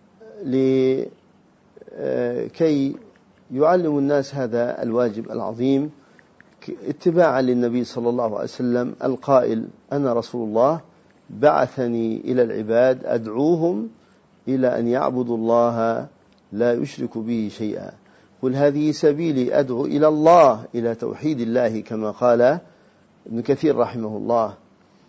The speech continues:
وقال صلى الله عليه وسلم:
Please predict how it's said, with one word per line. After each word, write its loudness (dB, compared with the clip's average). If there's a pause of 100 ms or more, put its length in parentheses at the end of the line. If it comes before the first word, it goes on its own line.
(840)
وقال 4
صلى 2
الله 6
عليه -2
وسلم: -8